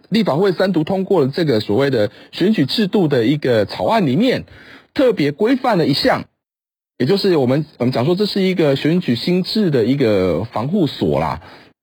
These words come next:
所谓的新项指的是什么？每一个候选人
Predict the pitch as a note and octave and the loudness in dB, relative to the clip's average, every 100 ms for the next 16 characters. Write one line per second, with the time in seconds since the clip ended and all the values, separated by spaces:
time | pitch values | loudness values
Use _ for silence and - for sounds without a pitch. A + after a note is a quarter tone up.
0 | _ _ - E3+ B3+ A3+ F#3+ A#3 B3+ C4+ | _ _ -6 0 2 2 0 -2 0 0
1 | D#3 - A#2+ E3+ G#3 A#2 G#2+ G#2 - - | -2 0 0 0 0 -2 -2 -4 -8 -6
2 | - F#3 C4+ D4+ A3+ C4 G3+ B2 G#2+ G#2 | 0 2 2 0 0 0 0 0 0 0